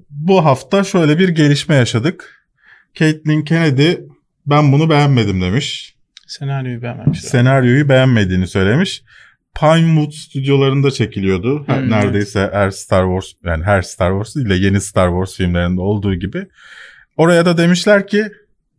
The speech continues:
Speaker 1: "E, kardeşim, e, işte uzun bir süre yokmuş gibi düşün."
Speaker 2: Ha, bekleyin demişler.
Speaker 1: Yani onlar tabii ki sözleşme imzalanıyor,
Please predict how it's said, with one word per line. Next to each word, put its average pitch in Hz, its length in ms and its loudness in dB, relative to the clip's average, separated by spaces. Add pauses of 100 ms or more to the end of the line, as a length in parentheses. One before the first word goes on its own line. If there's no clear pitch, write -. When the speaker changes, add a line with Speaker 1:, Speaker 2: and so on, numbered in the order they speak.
(300)
Speaker 1:
"E, 113 300 -2
kardeşim, 151 500 2 (760)
e, 104 300 0
işte 127 240 -4
uzun 147 420 2
bir 113 40 2
süre 156 400 -2 (420)
yokmuş 143 460 0
gibi 98 200 -2
düşün." 90 300 -8 (180)
Speaker 2:
Ha, 139 280 -6
bekleyin 139 480 -2
demişler. 123 720 -12
Speaker 1:
Yani 117 220 2
onlar 139 500 2 (160)
tabii 127 260 0
ki - 80 -16
sözleşme 120 580 -2
imzalanıyor, 98 720 0